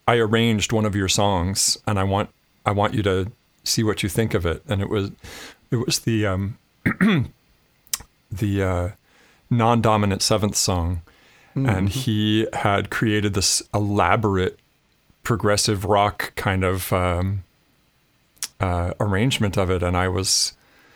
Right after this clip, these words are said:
Speaker 1: I just thought, "Wow, this is amazing. Can you do this with other things?" And he ended up, uh, producing and playing instruments, and, and, uh,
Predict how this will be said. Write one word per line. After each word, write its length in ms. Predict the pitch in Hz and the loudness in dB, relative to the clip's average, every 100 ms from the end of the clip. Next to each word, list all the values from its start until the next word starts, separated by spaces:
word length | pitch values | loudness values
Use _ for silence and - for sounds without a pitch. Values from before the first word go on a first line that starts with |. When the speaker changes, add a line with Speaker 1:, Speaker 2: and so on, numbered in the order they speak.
| - - _ _ _ | -20 -20 _ _ _
Speaker 1:
I 60 | 104 | -4
just 160 | - | -2
thought, 260 | 113 92 - | 0 -2 -2
"Wow, 220 | - 170 117 | -2 0 2
this 200 | 127 117 | 2 0
is 400 | 98 - - - _ _ - | 0 0 -2 -6 _ _ -4
amazing. 600 | 104 98 127 175 - 92 | -2 0 0 0 0 -2
Can 160 | 110 110 | 0 0
you 100 | 113 | 0
do 140 | 117 | 0
this 180 | 113 - | 0 0
with 100 | 110 | 0
other 180 | 107 107 | 0 0
things?" 340 | 117 147 117 | 0 0 0
And 160 | 95 98 | 0 -2
he 640 | - 113 110 110 107 113 _ _ _ _ | -2 0 0 0 -2 -6 _ _ _ _
ended 220 | 110 110 | -2 0
up, 240 | 104 - - _ _ _ _ _ _ _ _ _ _ _ _ _ | 0 -2 -10 _ _ _ _ _ _ _ _ _ _ _ _ _
uh, 340 | 104 90 87 92 - _ _ _ _ _ _ - | -2 0 -2 -4 -10 _ _ _ _ _ _ -6
producing 800 | 107 113 127 - 117 107 101 104 _ _ - - - _ _ - | -2 0 0 2 2 2 0 -4 _ _ -20 -20 -20 _ _ -2
and 420 | 107 101 101 - - _ _ _ _ _ _ - | 0 2 0 -4 -12 _ _ _ _ _ _ -2
playing 320 | 127 117 107 | 2 4 4
instruments, 600 | 110 - 113 104 98 - | 2 0 0 0 0 0
and, 400 | 98 92 92 - | 0 0 -2 -4
and, 420 | - 98 92 95 98 | -2 0 0 -2 -2
uh, 340 | 92 92 90 | 0 0 -2